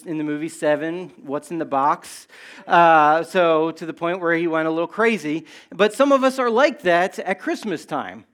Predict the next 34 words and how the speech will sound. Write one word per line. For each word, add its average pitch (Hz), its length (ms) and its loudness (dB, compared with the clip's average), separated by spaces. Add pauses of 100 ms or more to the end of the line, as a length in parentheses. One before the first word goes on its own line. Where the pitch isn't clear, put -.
(340)
right? 202 320 -4 (440)
When 196 180 2
we 208 80 2
see 226 220 -4
the 202 100 0
present, 214 460 2
we 202 80 -2
gotta 196 160 2
say, 185 160 -12
"What's 190 320 -16
in 220 100 -12
the 208 60 -12
box?" 220 760 -8 (440)
We 156 100 -6
wanna 190 220 0
open 208 340 2
the 208 80 -2
gift. 170 320 0
We, 185 220 0 (180)
we 196 140 2
have 226 200 2
this 214 220 -2
just 190 220 -14
curious 240 500 -2
nature 175 840 -6 (200)
within 175 300 -10
inside 190 280 2
of - 100 -4
us 156 180 -6
to 185 120 -12
know 170 320 -2
what's 170 300 -8
going 147 340 -6
on. 135 400 -12